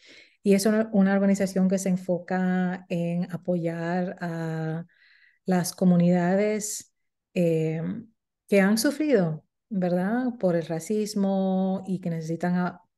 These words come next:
aporte para sus familias y para, para sus niños. Y me llegó una solicitud de un donante interesado en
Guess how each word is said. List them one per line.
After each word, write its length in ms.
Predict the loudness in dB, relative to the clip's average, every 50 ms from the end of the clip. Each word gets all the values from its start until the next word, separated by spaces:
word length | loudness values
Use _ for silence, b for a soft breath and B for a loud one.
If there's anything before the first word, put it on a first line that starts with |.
| _ _
aporte 840 | -12 -12 -12 _ 4 6 6 6 6 4 0 -2 -4 -4 -4 -6 B B B B B B B _
para 200 | -2 0 2 2
sus 220 | 0 0 -2 -4 -2
familias 380 | -2 -2 0 0 0 0 0
y 100 | -2 -2
para, 340 | 0 0 0 0 -2 -4 -4
para 160 | -4 -4 -4
sus 220 | -2 -4 -4 -2 0
niños. 460 | 0 0 0 0 -2 -4 -6 -10 B B B B B B B B B B _
Y 400 | 2 4 6 8 8 8 8 6 6 6
me 220 | 6 6 8 8 8
llegó 560 | 6 4 4 4 4 4 6 6 6 4 4
una 260 | 4 2 0 0 0
solicitud 720 | 0 0 0 0 0 -2 -4 -4 -4 -2 -2 -2 -2 -4 -8 _ _ _ _ _ _ _ _ _ _ _ _ _
de 300 | -4 0 2 2 4 4
un 140 | 4 4 4
donante 340 | 2 2 2 2 0 0 0
interesado 760 | -2 -2 -2 -4 -4 -4 -6 -6 -4 -4 -4 -4 -6 -8 -8 -6
en 680 | -6 -4 -4 -2 -2 -2 -4 -4 -4 -6 -8 -10 -14